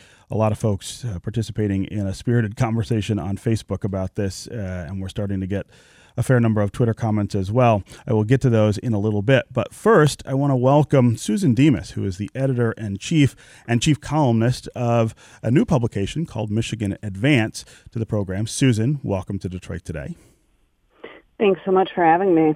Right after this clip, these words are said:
Speaker 1: Yeah. Uh, and, uh, you wrote a column recently comparing, uh, the flap over what Rashida Tlaib said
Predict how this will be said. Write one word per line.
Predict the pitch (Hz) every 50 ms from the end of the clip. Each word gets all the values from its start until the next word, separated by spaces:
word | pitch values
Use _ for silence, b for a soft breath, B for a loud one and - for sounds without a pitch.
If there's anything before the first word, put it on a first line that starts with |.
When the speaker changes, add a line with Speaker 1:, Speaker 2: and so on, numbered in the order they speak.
| - _
Speaker 1:
Yeah. | 127 110 95 87 90 _ B B B B B
Uh, | - - 135 131 127 131 135 - -
and, | 156 156 147 143 143 139 139 -
uh, | - 156
you | 120 98 151 151 185 208 220
wrote | 196 170 156 156 151 -
a | - 151
column | - - 135 127 123 123 123 123 123 120 117 B B B B B B
recently | - 135 170 196 - 175 - 110 123 131
comparing, | 127 131 - 131 123 - - 131 127 127 131 127 131 127 120 117 B B B B B B B B
uh, | - 113 98 98
the | 104 123
flap | - - 160 151 143 147 147 - -
over | - 156 147 135 143 135
what | 131 127 131 -
Rashida | 127 123 113 - 147 135 123 117
Tlaib | - - 117 123 160 202 202 180 147
said | - - 139 123 120 120 123 131 131 117